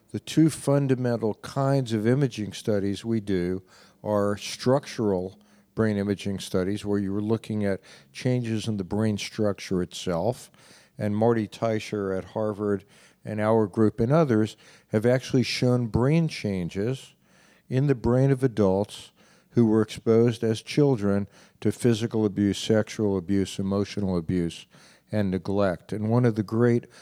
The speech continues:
unanswered questions is whether such changes could be reversed or not, and we don't know the answer to that yet. The second type of brain imaging changes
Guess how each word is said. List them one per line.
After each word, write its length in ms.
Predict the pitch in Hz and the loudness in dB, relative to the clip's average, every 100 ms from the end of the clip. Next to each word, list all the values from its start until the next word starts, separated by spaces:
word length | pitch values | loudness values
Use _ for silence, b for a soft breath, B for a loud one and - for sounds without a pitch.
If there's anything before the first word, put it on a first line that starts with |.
| B B | B B
unanswered 640 | 123 127 127 123 - 98 | 0 2 2 0 -4 -4
questions 720 | - 143 151 - 113 104 101 - B B B - | -2 0 0 -2 -2 -2 -2 -8 B B B -4
is 180 | 110 | -2
whether 360 | 104 117 113 101 | 2 2 4 0
such 440 | - - 120 - | -2 -2 -2 -4
changes 640 | - 120 110 101 104 95 - b b b - | -8 -4 -2 2 2 2 -2 b b b -2
could 180 | 117 | 0
be 120 | 98 101 | 2 2
reversed 580 | 98 92 120 110 - | 0 0 -2 -2 -6
or 100 | 92 | -10
not, 340 | 82 85 80 - | -8 -8 -8 -6
and 80 | 107 | 0
we 100 | 107 | 2
don't 240 | 104 101 | 2 0
know 140 | 104 98 | -2 0
the 200 | 95 95 | -2 -2
answer 320 | 98 - 95 | -2 -4 -10
to 180 | - 92 | -8 -6
that 260 | 82 80 | -4 -4
yet. 260 | 80 82 - - B B B B B | -4 -6 -6 -12 B B B B B
The 100 | 123 | -4
second 580 | - 175 180 190 127 - | 0 0 0 -2 -4 -6
type 400 | 175 139 165 - | 0 2 2 0
of 160 | 104 | -2
brain 240 | 107 113 104 | 2 2 2
imaging 400 | 104 98 107 98 | 0 0 -2 -4
changes 680 | - 107 98 92 98 95 | -4 -2 0 2 0 0